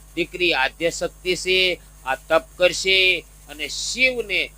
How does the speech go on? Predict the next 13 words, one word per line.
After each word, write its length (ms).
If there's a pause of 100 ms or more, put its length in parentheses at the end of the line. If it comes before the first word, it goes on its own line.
(180)
પાછા 320
પ્રાપ્ત 500
કરશે. 760 (220)
આવી 280
રીતે 560 (340)
મોટા 340
થાય 300
છે 380 (380)
અને 200
શિવની 2500
આરાધન 540
કરવા 340
માટે 500